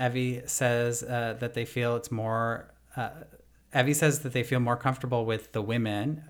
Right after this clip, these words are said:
in the tribe, Liana and Tiffany, and notes that when women go to the end with men, the men tend to get all the credit at the final tribal.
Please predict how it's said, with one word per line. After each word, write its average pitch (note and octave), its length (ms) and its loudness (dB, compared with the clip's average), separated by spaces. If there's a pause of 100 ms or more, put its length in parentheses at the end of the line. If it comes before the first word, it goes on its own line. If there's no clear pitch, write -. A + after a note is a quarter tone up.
(120)
in A#2+ 120 -2
the A2 80 -4
tribe, G2+ 420 -2
Liana G#2+ 460 -2
and F#2+ 180 -6
Tiffany, G2 600 -4 (520)
and A#2 240 2
notes B2+ 560 4 (320)
that B2+ 140 0
when A#2+ 200 0
women C#3+ 260 6
go C3+ 160 2
to C3 120 -6
the C#3 160 -2
end A2+ 200 -2
with A2+ 180 -4
men, G2 480 -4
the A#2+ 120 -4
men G#2+ 360 -2
tend G2+ 300 -4
to A2 80 -8
get G2 340 -6
all G#2 200 -2
the G#2 80 -8
credit F#2 480 -6 (140)
at F#2 180 -8
the A2+ 60 -6
final F#2 360 -8
tribal. G2+ 600 0